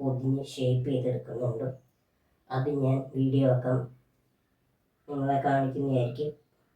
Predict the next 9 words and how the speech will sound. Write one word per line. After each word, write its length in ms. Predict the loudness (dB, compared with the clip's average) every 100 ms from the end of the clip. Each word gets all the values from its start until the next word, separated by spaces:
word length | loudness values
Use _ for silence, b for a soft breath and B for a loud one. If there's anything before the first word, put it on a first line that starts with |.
| _ _ _ _ _ _ _ _ _ _ -2
എന്നാലും 260 | 0 4
നമ്മുടെ 380 | 4 4 2 2
നന്ദികേശൻ്റെ 680 | 2 4 4 4 4 2 2
കഴുത്ത് 340 | 2 2 2 0
പിടിപ്പിക്കൽ 640 | -2 -2 -2 2 2 2
ചടങ്ങ് 480 | 0 2 0 -2 -6 _ _ _ _
ഇന്ന് 400 | -2 0 0 0 -4 -4
കഴിഞ്ഞിരിക്കുകയാണ്. 920 | -2 2 2 0 0 -2 -2 -4 -8 -10 _ _ _ _ -4
അന്നേരം, 420 | 0 2 2 0